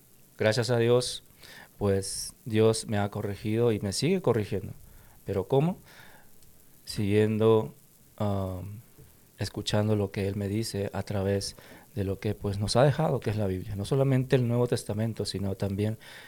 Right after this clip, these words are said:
el Antiguo Testamento. Todo esto que nos ha dejado es para, ah, que nosotros, mientras estamos aún en la tierra, pues, sigamos escuchando lo que Dios nos dice a través de todo lo que Él ha escrito. Es maravilloso, Dino,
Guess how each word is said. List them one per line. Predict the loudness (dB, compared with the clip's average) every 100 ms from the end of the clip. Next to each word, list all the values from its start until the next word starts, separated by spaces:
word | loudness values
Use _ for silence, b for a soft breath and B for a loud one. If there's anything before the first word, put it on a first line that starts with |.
| B
el | -4
Antiguo | -4 0 -2 0
Testamento. | -4 -6 -8 -14 -14 -18 -20 -20 -20 -18 4
Todo | 8 8 8 4
esto | 4 2 -2
que | -2 -4
nos | -2
ha | 0
dejado | 2 2 0 0 -2 -6
es | -8
para, | -2 0 0 -4 B B B B B
ah, | -4 -2 -4 -4
que | -4
nosotros, | -2 2 4 4 2 -2 -4 -6
mientras | -6 -6 -8
estamos | 0 2 2 0
aún | -2 -2 -2
en | -2
la | -2
tierra, | -4 -4 -6
pues, | -8 -12 -8
sigamos | 0 4 4 4 -2 -6 -14 B B B B
escuchando | -4 -2 2 4 4
lo | 2 2
que | 0
Dios | -2 -2
nos | -4 -4
dice | -6 -8 -12 -12 -10
a |
través | -4 -4 -2
de | -2
todo | 0 2 4
lo | 2
que | 0 -4 -2 0
Él | -2 -4 B B B B
ha | -2
escrito. | 0 -2 -10 -12 -10 -2
Es | 2
maravilloso, | 4 6 6 4 2
Dino, | 2 2